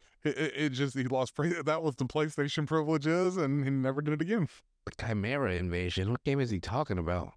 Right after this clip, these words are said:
Speaker 1: I have no idea. I really don't. Uh,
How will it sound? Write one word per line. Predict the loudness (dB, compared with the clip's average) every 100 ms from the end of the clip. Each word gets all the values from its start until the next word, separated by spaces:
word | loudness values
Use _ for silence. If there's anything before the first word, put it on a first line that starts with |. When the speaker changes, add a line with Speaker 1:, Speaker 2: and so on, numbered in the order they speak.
| _
Speaker 1:
I | -4 -2
have | -2 0
no | 0 0
idea. | 0 0 -2 _ _ _ _ _ _ _ -4
I | -2
really | 0 2
don't. | 0 -2 -6 _ _ _ _ _ _ _ _ _
Uh, | 0 2 2 0